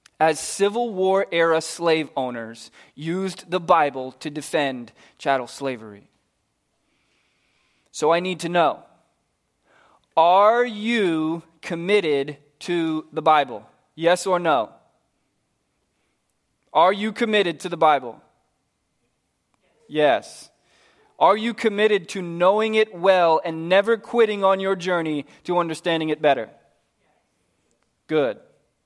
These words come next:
So, let's dive in. Our passage for today is about the prophet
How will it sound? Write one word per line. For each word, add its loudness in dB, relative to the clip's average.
So, 0
let's 0
dive 2
in. -4
Our 2
passage 0
for 0
today -2
is -4
about 2
the -8
prophet 0